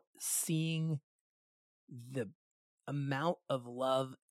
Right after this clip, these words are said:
and care that went into making this and seeing it come to life before my very eyes, I love it even more than I did before. I'll go through the list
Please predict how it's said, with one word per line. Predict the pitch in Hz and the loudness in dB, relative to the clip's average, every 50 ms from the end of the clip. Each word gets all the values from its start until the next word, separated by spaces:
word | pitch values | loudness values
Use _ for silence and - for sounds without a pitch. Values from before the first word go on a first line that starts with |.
| _ - | _ -4
and | 123 117 107 | -4 -4 -4
care | - - - - 147 135 127 | -4 0 2 4 4 6 4
that | 113 107 101 | 4 2 0
went | 120 120 127 131 127 | 2 2 4 6 6
into | 127 131 127 123 - - | 6 4 4 2 2 2
making | 101 101 101 113 123 131 - 170 165 165 | 2 2 2 2 2 2 4 6 6 8
this | 160 175 180 180 165 - - - | 8 8 6 6 4 2 -2 -4
and | - 139 131 110 | -4 -2 0 2
seeing | - - - - - 151 160 160 165 160 | 2 2 2 2 2 4 6 6 6 6
it | 151 143 - _ | 6 4 0 _
come | - - - 165 165 175 | -6 -2 0 2 2 2
to | 160 - - 135 | 2 0 -4 -4
life | 120 110 107 110 135 123 - - _ | 0 0 2 2 2 2 0 -2 _
before | - 113 - - 123 | -4 -2 0 2 2
my | 120 117 113 | 4 4 4
very | 104 113 110 107 110 | 4 4 4 4 4
eyes, | 104 120 117 110 113 113 110 113 113 - - _ _ _ _ _ _ _ _ _ _ _ _ _ _ _ - | 0 -2 -4 -2 0 0 0 0 -2 -4 -10 _ _ _ _ _ _ _ _ _ _ _ _ _ _ _ -2
I | 120 123 127 117 - _ _ _ _ _ _ _ _ _ _ _ _ - | 0 2 0 0 -2 _ _ _ _ _ _ _ _ _ _ _ _ -2
love | - 127 131 143 143 127 | 2 6 8 8 8 8
it | 117 | 6
even | 113 110 87 82 | 4 0 -2 -6
more | 82 82 87 87 170 - - - _ _ - | -10 -10 -10 -10 -10 -10 -12 -14 _ _ -8
than | 123 104 | -6 -4
I | 98 92 | -4 -4
did | 90 90 87 80 | -4 -6 -8 -10
before. | - - - - 92 80 73 - - _ _ _ _ _ _ | -10 -12 -12 -12 -12 -12 -14 -16 -18 _ _ _ _ _ _
I'll | - 143 | 4 4
go | 143 139 160 165 | 6 6 4 6
through | - 175 156 | 6 8 8
the | 147 139 | 8 8
list | 127 127 131 131 143 - - - | 8 8 8 8 8 6 2 -2